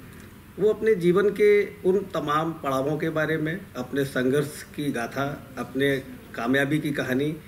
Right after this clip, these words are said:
हमारे साथ साझा करेंगे। तो हमारे किरदार जो इस कार्यक्रम में आपको मिलने वाले हैं,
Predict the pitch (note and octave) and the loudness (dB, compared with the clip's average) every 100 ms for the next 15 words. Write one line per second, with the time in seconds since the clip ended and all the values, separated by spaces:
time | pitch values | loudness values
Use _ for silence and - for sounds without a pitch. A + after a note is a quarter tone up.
0 | - - - - - E3+ F3+ F3 F3+ E3+ | -20 -20 -20 -18 -4 0 2 2 0 0
1 | C3 B2+ A2+ G2 F2+ - - - - - | 0 0 -2 -6 -10 -12 -16 -18 -20 -20
2 | - - - - - - - - - G3+ | -20 -20 -20 -20 -18 -18 -20 -4 2 4
3 | G#3+ G#3+ - - - - - - - - | 4 2 -4 -18 -20 -20 -20 -20 -14 -6
4 | B2 D#3 F3 E3+ D#3 D#3+ E3+ E3+ - - | 0 2 2 2 2 2 2 -2 -12 -18
5 | - - - - - - - - B2 C3 | -20 -20 -20 -20 -20 -20 -20 -18 -6 -2
6 | C#3+ - C3+ C3 D3 D#3 D3+ C3 - D3 | 0 0 -2 -2 0 2 2 0 -2 0
7 | C3+ C3 D#3 D3 C3 B2 A2+ F#3 - | 2 2 2 2 2 0 -4 -8 -14